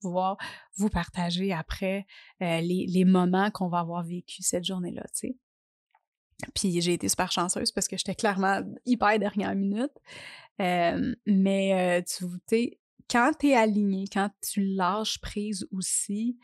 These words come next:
euh, ça fait une grosse différence. Et puis, euh, je t'invite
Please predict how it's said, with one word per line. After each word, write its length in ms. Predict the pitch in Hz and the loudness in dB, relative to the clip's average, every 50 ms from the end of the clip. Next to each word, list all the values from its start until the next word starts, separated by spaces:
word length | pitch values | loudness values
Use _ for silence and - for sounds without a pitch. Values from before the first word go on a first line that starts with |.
| - - - - - - _ _ - | -20 -20 -20 -20 -20 -20 _ _ -6
euh, 380 | 196 190 190 185 180 185 180 185 | -4 -2 -2 -2 -2 -2 -2 -2
ça 200 | 180 - - 160 | -2 -2 -2 -4
fait 220 | 156 - - 233 240 | -4 -2 0 2 2
une 140 | 220 190 185 | 2 2 0
grosse 360 | 175 185 214 214 226 220 190 | 0 0 0 0 0 -2 -4
différence. 1000 | 180 - - - - 180 170 170 175 180 190 220 233 240 247 240 - - - - - - - - - - - | -4 -6 -6 -4 -2 -2 -2 -2 -2 -2 0 2 2 4 4 4 4 2 2 -2 -8 -20 -20 -20 -14 -6 -2
Et 100 | 208 202 | -2 -2
puis, 760 | 170 - - - 196 190 202 208 220 220 226 226 240 233 220 | -2 -4 -8 -6 -4 -2 -2 -2 0 0 2 2 2 2 2
euh, 260 | 202 180 180 185 185 | 2 0 0 0 0
je 100 | 180 - | 0 0
t'invite 460 | - - 214 196 196 180 226 294 339 | 2 4 6 6 6 6 6 6 4